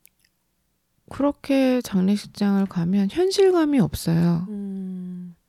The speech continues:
Speaker 1: 영정사진에 있는 저 사람은 없는데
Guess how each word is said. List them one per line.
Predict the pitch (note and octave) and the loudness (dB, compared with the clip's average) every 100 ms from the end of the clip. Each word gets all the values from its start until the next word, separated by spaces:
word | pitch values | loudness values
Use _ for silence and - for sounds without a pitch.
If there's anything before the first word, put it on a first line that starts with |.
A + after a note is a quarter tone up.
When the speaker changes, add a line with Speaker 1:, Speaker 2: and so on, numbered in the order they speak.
| _ _ _ _ _ - | _ _ _ _ _ -4
Speaker 1:
영정사진에 | A3+ A#3+ D4 D4 D4 C#4+ C4+ B3+ | -2 -2 -4 -2 -4 -2 -4 -2
있는 | G3 F#3+ F#3+ | 0 0 -2
저 | F#3+ F3 | -2 -4
사람은 | F3+ F#3+ F#3 F3+ G#3 - - B3 B3 - | 0 0 0 0 -2 -6 0 0 0 -4
없는데 | - F3+ - F#3 F3+ F3+ A#3+ F4+ | -6 -8 -2 0 0 0 -2 -4